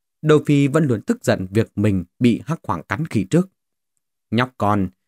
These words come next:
người nên tôn trọng ta một chút đi, rồi cũng có lúc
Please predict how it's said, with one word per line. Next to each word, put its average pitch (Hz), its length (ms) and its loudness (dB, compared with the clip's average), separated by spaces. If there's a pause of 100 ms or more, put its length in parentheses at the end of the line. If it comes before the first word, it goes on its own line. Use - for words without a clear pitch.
(140)
người 135 160 4
nên 127 180 2
tôn 127 300 0
trọng 110 180 -4
ta 110 140 -6
một 90 220 -8
chút 190 180 2
đi, 107 140 0 (320)
rồi 156 180 2
cũng 151 220 2
có 180 100 2
lúc 220 220 -2